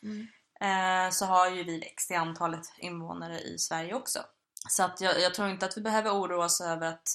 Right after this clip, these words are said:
Speaker 2: att mänskligheten håller på att dö ut.
Speaker 1: Jag är inte orolig för att vi ska dö ut, utan rent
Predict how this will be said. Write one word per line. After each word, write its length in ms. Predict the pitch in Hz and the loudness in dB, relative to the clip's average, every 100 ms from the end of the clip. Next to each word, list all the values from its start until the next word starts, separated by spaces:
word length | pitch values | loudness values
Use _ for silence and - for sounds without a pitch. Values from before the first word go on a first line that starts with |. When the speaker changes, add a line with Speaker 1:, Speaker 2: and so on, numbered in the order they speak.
| - | -4
Speaker 2:
att 120 | 165 | -4
mänskligheten 1000 | 180 175 170 - 190 226 262 - 180 175 | -2 -2 -2 -6 -4 0 -2 -2 -10 -6
håller 200 | 165 156 | -4 -4
på 180 | - 156 | -4 -6
att 180 | 156 | -4
dö 160 | 160 165 | -4 -2
ut. 560 | 226 233 - - - - _ - | -4 -6 -14 -14 -14 -16 _ -12
Speaker 1:
Jag 140 | 220 240 | -6 -6
är 40 | |
inte 160 | 233 - | -4 -4
orolig 400 | 214 196 190 185 | -6 -6 -8 -10
för 80 | 185 | -12
att 120 | - | -12
vi 60 | |
ska 180 | 190 202 | -10 -10
dö 140 | 190 202 | -10 -6
ut, 500 | - 185 175 - 202 | -4 -4 -6 -10 -12
utan 500 | 196 196 190 190 190 _ - - | -8 -6 -6 -8 -12 _ -18 -14
rent 720 | 190 233 233 214 208 202 - | -8 -4 -2 -2 -4 -8 -14